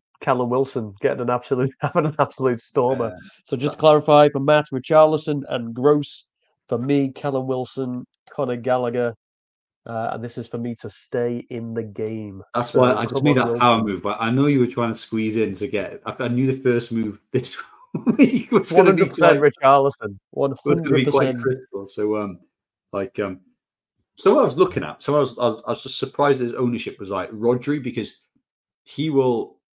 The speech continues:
Speaker 2: he will get a goal, won't he?
Speaker 1: Yeah.
Speaker 2: He'll, he'll do something. Like,
Speaker 1: Yeah, yeah. He's
Speaker 2: he's
Speaker 1: just
Speaker 2: the,
Speaker 1: over,
Speaker 2: he
Speaker 1: isn't he? Just over five?
Speaker 2: Yeah, five point nine percent, which I was, like, surprised at. But he's actually got a hundred forty-five points over the season, which is, like, pretty, pretty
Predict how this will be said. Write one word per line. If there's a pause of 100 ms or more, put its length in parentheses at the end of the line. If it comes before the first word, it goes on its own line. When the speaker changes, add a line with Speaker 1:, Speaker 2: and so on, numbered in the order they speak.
(100)
Speaker 2:
he
will
get
a
goal,
won't
he?
Speaker 1:
Yeah.
Speaker 2:
He'll,
he'll
do
something. (1080)
Like,
Speaker 1:
Yeah,
yeah. (280)
He's
Speaker 2:
he's
Speaker 1:
just
Speaker 2:
the,
Speaker 1:
over,
Speaker 2:
he
Speaker 1:
isn't
he?
Just
over
five? (480)
Speaker 2:
Yeah,
five
point
nine
percent,
which
I
was,
like,
surprised
at.
But (600)
he's
actually
got
a
hundred
forty-five
points
over
the
season,
which
is,
like,
pretty,
pretty